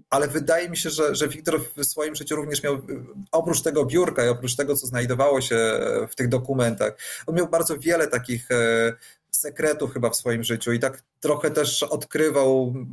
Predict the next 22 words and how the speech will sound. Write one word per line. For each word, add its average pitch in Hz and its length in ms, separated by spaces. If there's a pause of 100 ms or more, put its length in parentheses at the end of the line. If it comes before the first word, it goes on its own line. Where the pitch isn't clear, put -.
(160)
mam 131 180
nadzieję 131 440
przynajmniej, 117 380
że 117 100
udało 117 340
się 123 100
to 120 120
zawrzeć 107 300
w - 20
tej 110 120
książce, - 340
że 110 100
te - 100
sekrety 139 420
trochę 123 340 (340)
o, 123 220
o, 135 180
odkrywał 127 720
przede 131 480
mną, 143 180
jednocześnie 120 600
przed, 113 320